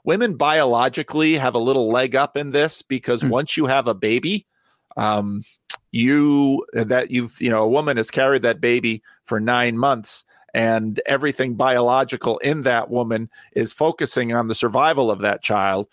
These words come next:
Speaker 2: Mm-hmm.
Speaker 1: And so right there, there's an enormously meaningful endeavor that if a woman gets pregnant and keeps the child, she will, in fact,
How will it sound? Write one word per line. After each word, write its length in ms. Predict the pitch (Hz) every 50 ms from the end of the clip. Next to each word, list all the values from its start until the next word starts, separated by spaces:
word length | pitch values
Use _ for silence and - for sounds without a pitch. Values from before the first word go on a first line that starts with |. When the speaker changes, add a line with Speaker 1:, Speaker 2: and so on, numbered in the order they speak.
| - - -
Speaker 2:
Mm-hmm. 180 | 123 107 101
Speaker 1:
And 180 | 120 120 120 120
so 200 | - - 127 117
right 340 | 113 113 123 143 160 156 -
there, 540 | 131 123 147 151 147 147 135 123 123 120 117 -
there's 460 | 120 123 117 113 117 117 117 - - - -
an 80 | 139 120
enormously 720 | 113 117 120 131 143 151 156 160 165 160 - 160 151 143
meaningful 720 | 127 127 135 135 135 135 135 127 - - 123 123 120 120
endeavor 680 | - - 117 113 110 107 123 135 127 - 110 104 107 107 _ _ - _ _ -
that 220 | - 123 120 117 117
if 160 | 120 - -
a 80 | 120 113
woman 320 | 110 127 147 151 147 139
gets 260 | 117 131 123 - -
pregnant 560 | - - 139 139 147 127 113 113 110 107 - _ _ _ _ _ - -
and 140 | - 120 104
keeps 320 | - 151 147 - - -
the 80 | - 123
child, 640 | - - 151 139 139 139 135 120 110 113 107 - _ _ _ _ _
she 320 | - - - - 151 143
will, 400 | 135 123 127 127 127 123 123 123
in 240 | 123 131 123 117 117
fact, 560 | - - 127 120 117 120 113 - _ - -